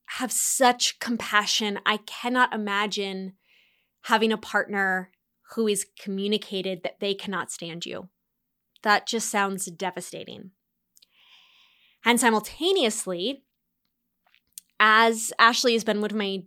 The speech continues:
dear friends for many years now, there is no one I have been angrier at God over than the way Ashley's life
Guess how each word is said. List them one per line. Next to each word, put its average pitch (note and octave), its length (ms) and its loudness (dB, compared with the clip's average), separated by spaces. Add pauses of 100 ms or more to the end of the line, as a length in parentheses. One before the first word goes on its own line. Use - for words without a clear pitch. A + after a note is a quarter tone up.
(120)
dear B3+ 300 4
friends G3+ 380 0
for G#3+ 100 0
many G#3 320 0
years F3+ 260 -4
now, F3 340 -6 (460)
there B3+ 280 8
is A#3+ 460 2 (200)
no A#3+ 380 6
one E4+ 420 2
I G#3+ 200 2
have G#3 280 -6
been G3 240 -4 (140)
angrier B3 880 0
at F#3+ 300 2
God G#3 520 2 (260)
over B3+ 540 2 (1300)
than A3+ 220 4
the A3 80 8
way A3+ 240 8
Ashley's G#3+ 540 4
life F#3 440 -4